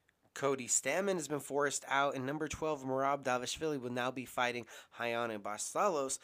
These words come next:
December fifth. That card has also added a women's bantamweight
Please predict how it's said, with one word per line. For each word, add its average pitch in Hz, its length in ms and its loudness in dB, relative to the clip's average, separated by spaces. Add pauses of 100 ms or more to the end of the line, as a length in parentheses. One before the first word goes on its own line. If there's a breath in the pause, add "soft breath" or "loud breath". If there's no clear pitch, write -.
(160 loud breath)
December 127 460 0
fifth. - 460 -4 (340 loud breath)
That 127 160 0
card 135 300 0
has 123 200 -6
also 131 540 -2 (260 loud breath)
added 120 400 0
a 113 60 -4
women's 120 480 -4 (580 loud breath)
bantamweight 123 800 0